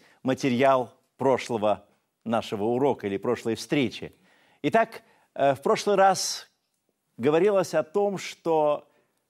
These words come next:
страшная чума двадцать первого века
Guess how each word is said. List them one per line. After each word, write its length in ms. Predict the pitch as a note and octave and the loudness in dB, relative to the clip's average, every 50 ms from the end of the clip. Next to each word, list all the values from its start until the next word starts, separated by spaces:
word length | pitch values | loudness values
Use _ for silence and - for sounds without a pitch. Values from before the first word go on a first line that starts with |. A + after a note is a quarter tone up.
| _ - | _ -20
страшная 580 | - - - A3 A3+ G#3+ - - F#3 F3 E3+ | -10 -2 2 2 2 2 2 -2 -2 -2 -2
чума 340 | - - F3 E3 E3+ E3+ E3 | -2 -2 -2 0 0 0 0
двадцать 580 | D3+ C3 C#3+ C#3+ C3+ C3+ - - C3 G#2 - - | 0 2 2 2 2 0 -2 -8 -8 -8 -8 -4
первого 400 | - C#3+ C3+ B2 B2 B2 A#2+ A#2+ | -2 0 0 2 2 2 2 2
века 500 | B2 D#3+ G3+ G#3 G3+ - E3+ E3 C#3+ A#2 | 2 0 0 0 0 0 0 -2 -2 -4